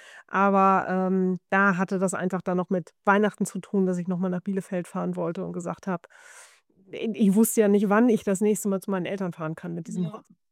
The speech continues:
Speaker 1: Ähm, aber das macht es einem natürlich leichter, die Integration durchzuführen, weil man immer mal wieder die Hunde am Pausen voneinander, ähm, und es ist nicht sozusagen ein Hund, so, der wohnt jetzt hier, viel Spaß.
Speaker 2: Mhm.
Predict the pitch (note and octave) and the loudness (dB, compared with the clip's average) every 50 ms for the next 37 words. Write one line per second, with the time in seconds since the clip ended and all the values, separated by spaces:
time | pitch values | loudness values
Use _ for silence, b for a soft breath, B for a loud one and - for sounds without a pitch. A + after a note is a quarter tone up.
0 | _ _ _ _ - - G#3+ A3 A3 A3 A3 A3 A3 A3 A3 A3 A3 A3 A3+ A3+ | _ _ _ _ -2 0 2 2 4 4 4 4 4 4 4 4 4 4 4 2
1 | A#3 _ _ _ _ _ _ _ - G#3 A3 A3 A#3 A3+ A3+ A#3 A#3 G3 - _ | 0 _ _ _ _ _ _ _ 0 0 2 4 4 6 6 4 2 0 -2 _
2 | _ _ _ _ _ _ _ - A#3 A3+ G#3 B3 B3+ C4+ C4+ - - C4+ A#3+ - | _ _ _ _ _ _ _ -2 0 0 0 2 0 0 0 0 -2 -4 -4 -4
3 | - - A#3+ A#3+ A#3+ A#3+ A#3 A3+ - - A3 G#3+ G#3+ G3+ - A3 G#3 G#3+ A#3 B3+ | -4 -6 -4 -2 0 0 0 -2 -2 -2 -2 -2 -2 -2 -2 0 0 0 0 0
4 | A3+ - - B3 A#3 G#3+ A3+ - G#3+ G#3 - G#3 F#3 - G3 G3 - - - D4+ | -2 -2 -4 -4 -2 -2 -2 -2 -2 -2 -4 -4 -6 -4 -4 -4 -4 -4 -2 0
5 | D4+ D4+ D#4 D4+ D4 C#4+ - - B3+ B3+ A#3+ - - B3+ A3 - - A#3 A3+ A3+ | 2 2 2 2 2 0 0 0 -2 -2 -2 -4 -8 -12 -10 -6 0 2 4 4
6 | A3+ A#3 A3 A3 G#3+ G#3+ G#3+ G#3 - - A3+ A3+ A3+ A3 G#3+ G#3 G3+ G#3+ G#3 G3+ | 4 4 4 2 2 2 0 -2 -2 0 0 0 2 2 0 0 0 -2 -4 -2
7 | G3+ G3 G3 G3+ G#3 G3+ F#3+ G3+ - - A3+ A3+ A3+ G#3+ A3 G#3 - - G#3 G3 | -2 -2 0 0 0 0 -2 -4 -4 -2 0 0 0 0 0 -4 -6 -4 -4 -2
8 | G3 G3 G3 G3 G3 G3 F#3+ G3 F#3+ F#3 F#3 - B B B B B B B B | 0 0 0 0 0 0 0 0 -2 -2 -4 -8 B B B B B B B B
9 | - G3 G3+ G3 G3 G3+ G3+ - - G#3 G3+ G3+ F#3+ - - - G#3 - - - | -2 0 2 2 4 2 0 0 0 0 0 0 0 -2 -2 -2 -2 -2 0 -2
10 | A3+ - - - G#3+ G#3+ G#3+ - - - F#3 G#3 G#3 G3 - G#3+ G3 G#3 G3 G3 | -2 0 2 2 4 4 4 2 -2 -8 -4 -4 -4 -2 -4 -2 0 0 2 0
11 | - - G3+ G#3 G#3 G3+ A3 B3 B3+ A#3 - G3+ G#3 G#3 F#3+ G#3 A#3 A#3+ A3+ A#3 | 0 0 0 2 2 2 2 2 0 0 0 0 0 0 0 2 2 2 0 -2
12 | G3+ - - G#3 F#3+ - G3 F#3 - - F3+ D3+ - - - - _ _ _ _ | -4 -4 -6 -6 -6 -4 -6 -6 -6 -6 -8 -6 -6 -8 -12 -14 _ _ _ _
13 | _ b b b b b b b b b b A#3 G#3 G3 F#3+ G3 G#3 | _ b b b b b b b b b b -20 -20 -20 -20 -20 _